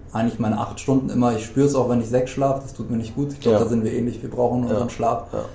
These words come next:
Speaker 1: Ich glaub auch, ähm, Schlaf ist so ein, so ein Netto-Thema, weil ins Bett legen und das Licht aus ist kein Schlaf.
Speaker 2: Ja.
Speaker 1: Schlaf ist Schlaf,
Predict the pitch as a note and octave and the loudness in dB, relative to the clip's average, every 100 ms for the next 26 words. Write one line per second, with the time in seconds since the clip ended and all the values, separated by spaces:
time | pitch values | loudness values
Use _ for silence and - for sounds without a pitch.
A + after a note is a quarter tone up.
0 | - - B2+ C3+ C#3 C#3 C#3 B2+ A#2 A#2 | -14 -6 4 8 10 8 6 2 4 4
1 | A2+ A2 - A#2+ C3+ C3+ A#2+ - A#2+ A#2 | 4 0 2 6 6 4 -2 -2 2 4
2 | A2 A2 - - A#2+ A#2+ B2+ B2 - A2 | 2 0 -4 0 4 4 4 2 2 2
3 | G#2 G#2 A2 - G#2+ - A#2+ C3 C3 B2 | 2 0 -2 -2 -4 2 2 4 4 6
4 | A#2+ G#2+ B2 B2+ B2 A#2+ A#2+ - A2 G#2+ | 4 2 0 -2 2 0 0 -4 0 0
5 | G#2+ A#2+ - - - - G#2 - - - | 0 -2 -4 -8 -16 -6 -4 -4 -4 4
6 | A#2 C3 B2 - - - - - - | 4 4 -2 -6 -14 -18 -16 -8 -8